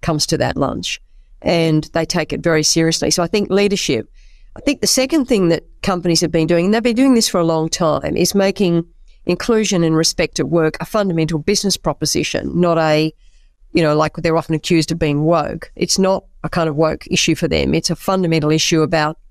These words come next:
getting the best performance out of people because they're happier, they're more productive, uh, the workplace is a better place.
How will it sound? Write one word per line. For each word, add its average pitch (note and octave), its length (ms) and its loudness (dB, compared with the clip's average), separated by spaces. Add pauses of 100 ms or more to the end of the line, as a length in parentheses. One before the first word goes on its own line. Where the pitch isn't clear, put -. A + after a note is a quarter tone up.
(220)
getting E3+ 320 0
the D#3+ 60 0
best E3 280 -2
performance F#3+ 520 0
out D3+ 160 0
of - 80 -6
people D#3+ 260 -2
because E3 360 -2
they're C#3+ 120 -2
happier, E3 400 0
they're D3+ 140 2
more D#3+ 180 2
productive, D#3+ 600 -4 (420)
uh, D#3 340 0
the D#3+ 100 -4
workplace D#3 480 0
is D#3+ 120 2
a D3 60 -2
better - 180 -2
place. - 520 -6